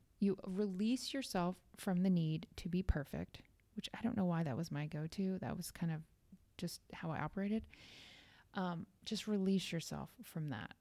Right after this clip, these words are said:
"I don't need to know." And the truth is, even a very educated coach, or a very experienced coach, I should say,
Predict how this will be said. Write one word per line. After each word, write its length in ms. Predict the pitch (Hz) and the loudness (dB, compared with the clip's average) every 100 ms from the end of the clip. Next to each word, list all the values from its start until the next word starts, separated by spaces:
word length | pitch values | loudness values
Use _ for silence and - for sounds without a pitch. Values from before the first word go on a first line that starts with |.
| _ | _
"I 100 | 175 | 2
don't 200 | 196 196 | 4 6
need 180 | 196 180 | 4 4
to 100 | - | 2
know." 260 | 165 160 - | 2 2 4
And 180 | - 180 | 6 6
the 60 | |
truth 400 | 180 - 220 214 | 6 8 8 8
is, 280 | 170 170 170 - | 4 2 0 -4
even 380 | 202 190 202 202 | -2 2 2 0
a 40 | - | -2
very 420 | 170 180 185 190 | 2 4 6 4
educated 440 | - 170 - 175 160 | 2 0 0 -2 -2
coach, 680 | - 170 220 - - - - - | 2 4 4 0 -6 -6 -8 0
or 80 | 190 | 6
a 40 | 180 | 8
very 320 | 180 175 175 | 8 6 4
experienced 560 | - - 185 190 190 - | 0 2 4 4 2 0
coach, 340 | 180 180 - - - - - - | 0 0 -4 -10 -20 -20 -10 -2
I 60 | |
should 200 | 190 202 | 0 0
say, 340 | - 208 240 | 0 2 2